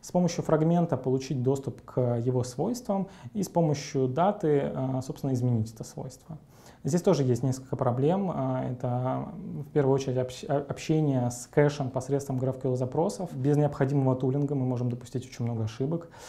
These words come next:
А идентификатор — это также довольно-таки слабое место в этом случае, ведь мы могли предопределить идентификатор в type policy. А, ну и сложность с resolve, м, идентификатора. Ну и также нам с-, стоит не забыть обновить клиент-схему.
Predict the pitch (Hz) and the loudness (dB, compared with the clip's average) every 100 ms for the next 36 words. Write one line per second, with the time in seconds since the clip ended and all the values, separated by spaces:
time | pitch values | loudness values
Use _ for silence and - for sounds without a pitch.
0 | - 110 120 123 123 147 143 - 143 170 | -16 -4 4 6 6 6 2 2 6 6
1 | 170 143 139 131 - 147 139 127 123 127 | 6 0 -4 -2 2 4 4 0 0 0
2 | 127 123 123 120 117 - - 147 131 127 | -2 -4 -2 -2 -4 -12 -2 4 6 6
3 | 117 117 - 156 160 165 160 156 147 165 | 2 0 -4 -4 -4 -4 -6 -6 -4 -4
4 | 165 151 139 131 131 131 131 131 131 131 | -2 -2 -2 -2 -4 -4 0 0 0 0
5 | 123 131 135 127 123 127 123 175 170 160 | 0 2 4 2 2 2 2 2 2 0
6 | 156 143 151 147 127 147 143 143 139 139 | -2 0 0 0 -4 -4 0 2 2 0
7 | - 135 147 151 190 185 170 160 143 127 | -6 -6 0 2 4 4 2 2 2 2
8 | 135 131 139 131 127 123 - 131 123 120 | 2 4 4 4 0 0 -2 0 2 2
9 | 117 120 131 127 - 110 113 135 175 180 | 0 0 0 -2 -2 -6 -8 -4 2 4
10 | 170 170 151 135 131 151 135 131 - 143 | 6 4 4 2 2 0 0 2 2 4
11 | 127 117 127 131 110 113 120 - 110 110 | 2 2 0 2 2 0 -2 -4 -4 -4
12 | - 117 120 | -8 -12 -12